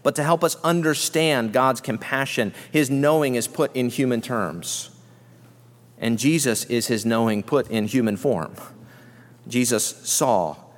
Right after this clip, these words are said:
and Jesus knew. And the same is true today, right? Jesus sees your trouble.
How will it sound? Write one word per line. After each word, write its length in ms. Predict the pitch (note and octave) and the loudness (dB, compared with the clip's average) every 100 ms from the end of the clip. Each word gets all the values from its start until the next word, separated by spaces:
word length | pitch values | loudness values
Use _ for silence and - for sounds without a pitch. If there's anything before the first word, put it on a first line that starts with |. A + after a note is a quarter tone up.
| - - - | -20 -10 -4
and 120 | A2 | 0
Jesus 560 | A2 G#2 G2+ - - | 0 0 -2 -4 -6
knew. 340 | G#2 G#2+ D2+ - - - - - - - _ _ - - - | -2 0 -2 -6 -18 -20 -20 -20 -20 -20 _ _ -20 -20 -8
And 80 | - | -4
the 60 | A#2+ | 0
same 240 | C3+ B2+ | 2 0
is 80 | A#2+ | 0
true 180 | - C3 | -2 0
today, 300 | D#3 E3+ G2 | 0 0 0
right? 160 | G2+ | -2
Jesus 500 | G#2+ B2 A#2+ A#2 - - | -2 0 0 -2 -4 -6
sees 580 | - C#3+ C#3 C3 B2+ A#2 | -2 2 2 2 0 -2
your 160 | A#2 | -2
trouble. 460 | A2+ D#3+ F#2+ - | -2 -4 -4 -10